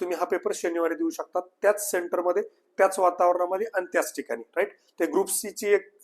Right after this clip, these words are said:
मेन्सबद्दलची जी एक अनाउन्समेंट होती, ती एक होती. बाकी याच्या व्यतिरिक्त अजून काही अडचण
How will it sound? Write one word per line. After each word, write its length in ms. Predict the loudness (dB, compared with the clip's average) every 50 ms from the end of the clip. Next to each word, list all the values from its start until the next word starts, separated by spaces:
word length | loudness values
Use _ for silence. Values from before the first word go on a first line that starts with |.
| -6
मेन्सबद्दलची 760 | -2 0 0 0 -2 -2 -2 -2 -2 0 -2 -4 -4 -4 -4
जी 60 | -4
एक 120 | -2 0 0
अनाउन्समेंट 440 | 0 0 0 -2 -2 -6 -6 -4 -4
होती, 180 | -4 -4 -6 -8 _ _ _ _ _ _ -6
ती 140 | -2 -2 -2
एक 100 | -2 -2
होती. 260 | -6 -6 -6 -12 _ _ _ _ _ 0
बाकी 240 | 0 2 4 6
याच्या 200 | 6 6 8 6
व्यतिरिक्त 380 | 4 4 4 0 0 0 0 0 0
अजून 260 | 0 2 2 0 0
काही 160 | 2 4 4
अडचण 240 | 4 2 0 -2